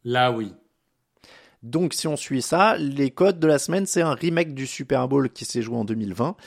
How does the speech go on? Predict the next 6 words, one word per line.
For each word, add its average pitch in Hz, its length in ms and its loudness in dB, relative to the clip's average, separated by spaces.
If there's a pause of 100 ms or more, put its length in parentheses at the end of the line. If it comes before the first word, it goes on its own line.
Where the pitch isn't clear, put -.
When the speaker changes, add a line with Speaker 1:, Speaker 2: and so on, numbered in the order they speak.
(220)
Speaker 2:
Chiefs 147 280 -6
deux 135 80 4
vingt-quatre, 123 640 0
forty-niners 127 640 -4 (140)
un 143 80 0
vingt-sept. 123 360 -4